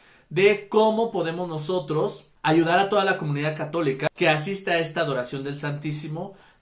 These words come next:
para poder hablarles de la importancia del matrimonio, ya que de ahí dependerá nuestra vida como iglesia, nuestra vida como sociedad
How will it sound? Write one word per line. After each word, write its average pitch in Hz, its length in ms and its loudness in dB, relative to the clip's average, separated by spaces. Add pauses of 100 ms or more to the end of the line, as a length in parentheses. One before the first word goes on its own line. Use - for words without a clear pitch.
para 175 380 8
poder 139 580 0
hablarles 131 800 0
de 123 80 -4
la 127 80 -6
importancia 127 760 -6
del 135 160 -2
matrimonio, 151 760 -6 (260)
ya 147 280 0
que 160 180 -2
de 117 160 -4
ahí 139 160 0
dependerá 143 800 -4 (220)
nuestra 117 460 -8
vida 131 380 -6
como 113 220 -12
iglesia, 170 480 -4
nuestra 147 340 -8
vida 123 280 -6
como 113 200 -10
sociedad 131 680 -4